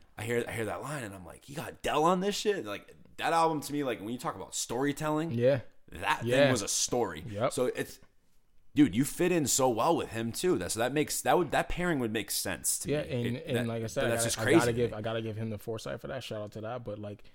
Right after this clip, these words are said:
Speaker 2: it's, it's, it's something where, like, I, I have been nothing but grateful, and I'm blessed,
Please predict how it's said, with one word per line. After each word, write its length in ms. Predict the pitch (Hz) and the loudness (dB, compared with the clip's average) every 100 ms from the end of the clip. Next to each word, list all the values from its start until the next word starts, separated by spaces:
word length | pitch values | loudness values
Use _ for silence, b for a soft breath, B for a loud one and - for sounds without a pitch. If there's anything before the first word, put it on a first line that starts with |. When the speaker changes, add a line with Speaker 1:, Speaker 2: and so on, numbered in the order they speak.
| b b b b | b b b b
Speaker 2:
it's, 260 | 110 - - | -8 -8 -6
it's, 380 | 113 107 - - | -6 -6 -10 -10
it's 180 | 117 101 | -10 -8
something 360 | - 117 113 113 | -6 -6 -6 -6
where, 140 | 110 | -4
like, 300 | 110 110 107 - | -4 -6 -8 -10
I, 180 | 113 113 - | -10 -10 -10
I 140 | 117 | -8
have 260 | 113 127 110 | -6 -4 -4
been 240 | 110 107 | -4 -4
nothing 320 | 107 113 120 110 | -4 -6 -8 -8
but 100 | 107 | -6
grateful, 340 | 110 110 110 | -6 -6 -8
and 100 | 107 | -8
I'm 60 | 98 | -8
blessed, 360 | 110 113 104 | -6 -6 -8